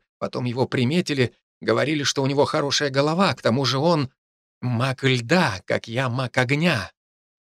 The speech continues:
Так вот, что я ощущал в ней, но никак не мог раскусить. Она владеет магией,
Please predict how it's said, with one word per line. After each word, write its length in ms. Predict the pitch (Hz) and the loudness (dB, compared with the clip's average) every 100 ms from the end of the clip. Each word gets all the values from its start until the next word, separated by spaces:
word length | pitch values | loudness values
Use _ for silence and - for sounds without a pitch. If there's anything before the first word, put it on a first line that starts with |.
| _ _ - | _ _ -2
Так 260 | 85 92 | 0 0
вот, 300 | 95 120 127 | -2 -4 -4
что 200 | - - | -4 -2
я 160 | 98 95 | 2 2
ощущал 560 | 90 - - 107 101 | 2 -2 -4 -2 0
в 80 | 101 | 0
ней, 280 | 113 117 90 | 0 0 0
но 200 | 95 110 | 0 0
никак 400 | 123 120 147 131 | 0 -2 -2 -2
не 100 | 123 | -2
мог 240 | 131 117 | 0 0
раскусить. 720 | 107 110 - 147 - 151 - - _ _ _ _ _ _ | -2 -4 -4 -4 -2 -4 -6 -16 _ _ _ _ _ _
Она 280 | 110 147 | 0 2
владеет 500 | 147 151 160 175 170 | 4 4 4 4 4
магией, 560 | 180 196 156 107 95 92 | 4 2 2 2 0 -2